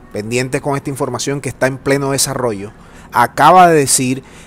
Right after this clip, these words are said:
que no va a dialogar con Maduro, que no lo tiene planteado. Y además dijo,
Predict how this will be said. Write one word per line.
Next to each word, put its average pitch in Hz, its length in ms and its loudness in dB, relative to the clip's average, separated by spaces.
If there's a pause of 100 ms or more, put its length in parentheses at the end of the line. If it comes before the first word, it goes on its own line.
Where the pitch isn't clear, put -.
(260)
que 135 220 0
no 160 420 2
va 156 300 6
a 165 40 6
dialogar 123 760 2
con 120 200 -4
Maduro, 110 540 -4
que 110 120 -8
no 131 120 -6
lo 143 140 0
tiene 143 240 -2
planteado. 113 840 2 (560)
Y 147 140 2
además 175 420 4
dijo, 208 380 -2